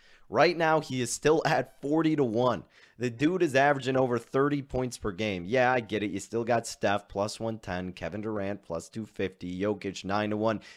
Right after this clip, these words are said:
Giannis nine to one. Then you get LeBron and DeRozan at forty to one, Embiid fifty to one,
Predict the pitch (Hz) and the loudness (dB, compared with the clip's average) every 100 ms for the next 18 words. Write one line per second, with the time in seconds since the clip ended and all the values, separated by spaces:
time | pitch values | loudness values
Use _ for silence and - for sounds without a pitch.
0 | _ 85 104 117 113 - 113 110 107 110 | _ -2 0 2 -2 -2 -2 0 0 -2
1 | 110 113 107 113 101 87 104 113 117 120 | -2 -4 -2 -4 -4 -6 -4 0 0 -2
2 | 110 98 92 101 101 98 90 - 107 104 | -4 -6 -2 -2 -2 -2 -4 -4 -6 -6
3 | 82 73 60 - _ _ _ _ _ _ | -8 -12 -14 -18 _ _ _ _ _ _
4 | - 92 80 101 101 - 90 - 71 64 | -8 -8 -6 -8 -8 -8 -12 -10 -12 -12
5 | 50 | -16